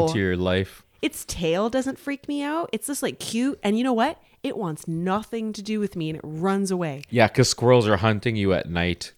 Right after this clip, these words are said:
Speaker 1: You know, I had a squirrel
Speaker 2: <laughs>
Speaker 1: jump
Speaker 2: Oh,
Speaker 1: out of a
Speaker 2: come on.
Speaker 1: tree once. And the only reason it didn't land on me is 'cause it, like, hit a pole, and I've never been so terrified, and I ran away.
Speaker 2: Anyway,
Speaker 1: Okay,
Speaker 2: so
Speaker 1: so
Speaker 2: we,
Speaker 1: that happened.
Speaker 2: so we got it down. Then we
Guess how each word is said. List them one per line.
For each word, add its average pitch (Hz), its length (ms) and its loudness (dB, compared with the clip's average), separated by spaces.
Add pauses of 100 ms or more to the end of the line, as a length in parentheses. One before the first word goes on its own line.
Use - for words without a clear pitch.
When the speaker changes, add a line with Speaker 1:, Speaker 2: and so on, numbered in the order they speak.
Speaker 1:
You 214 120 -4
know, 214 120 0
I 214 80 -2
had 220 120 8
a 240 40 0
squirrel 214 440 0
Speaker 2:
<laughs> - 20 4
Speaker 1:
jump 175 200 4
Speaker 2:
Oh, 101 40 2
Speaker 1:
out - 80 2
of 107 80 0
a - 20 -2
Speaker 2:
come 90 100 -2
on. 92 100 0
Speaker 1:
tree 196 180 -2
once. 247 560 -6 (480)
And 185 80 -2
the 190 40 0
only 208 120 -2
reason 208 220 -2
it 170 100 -4
didn't 175 220 -4
land 170 300 -4
on 196 100 -4
me 214 140 -6
is - 100 -8
'cause 170 140 -10
it, - 80 -10
like, - 160 -10
hit 160 180 -12
a 170 60 -8
pole, 160 420 -6
and 160 160 -8
I've 165 180 -6
never 170 200 -6
been 165 140 -8
so 165 140 -8
terrified, 160 420 -8
and 143 100 -6
I 139 60 -8
ran 143 200 -6
away. 143 260 -6 (400)
Speaker 2:
Anyway, 120 720 2
Speaker 1:
Okay, 190 180 -2
Speaker 2:
so 160 160 8
Speaker 1:
so 156 60 10
Speaker 2:
we, - 100 8
Speaker 1:
that 214 300 4
happened. 160 580 -6
Speaker 2:
so - 180 -8
we 139 80 2
got 160 240 6
it 175 100 -2
down. 120 480 4
Then 110 220 -4
we 110 260 -4